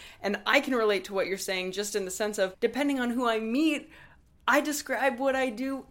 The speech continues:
entirely differently. Some people I say I'm a video creator. Some people I say I'm a video journalist. Others it's YouTuber. <laughs> Others it's like, "Oh, I run a business called Q Katie."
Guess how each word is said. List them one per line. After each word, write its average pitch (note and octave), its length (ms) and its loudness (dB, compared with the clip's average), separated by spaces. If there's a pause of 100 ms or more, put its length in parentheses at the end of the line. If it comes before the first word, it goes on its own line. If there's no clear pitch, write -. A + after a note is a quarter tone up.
entirely D#4+ 680 2
differently. B3+ 580 -2
Some B3 240 -2
people C#4+ 320 2
I C4 140 2
say C#4+ 180 0
I'm B3+ 240 0
a A#3+ 80 -4
video A3+ 360 0
creator. G3 320 -4
Some B3+ 220 0
people C#4+ 240 -6
I B3+ 80 -2
say B3 100 -6
I'm A3 120 -4
a G#3 60 -2
video G3 280 -6
journalist. D#3+ 800 -6
Others E3 420 -4
it's E3+ 160 -12
YouTuber. A3+ 1300 0
<laughs> - 40 2
Others A3+ 340 6
it's G3+ 180 -8
like, F#3+ 200 -4 (300)
"Oh, B3+ 140 2
I F#3 140 4
run G3 200 -2
a - 20 -4
business E3+ 480 -6
called E3+ 320 -4
Q F#3 200 -8
Katie." D#3+ 420 -2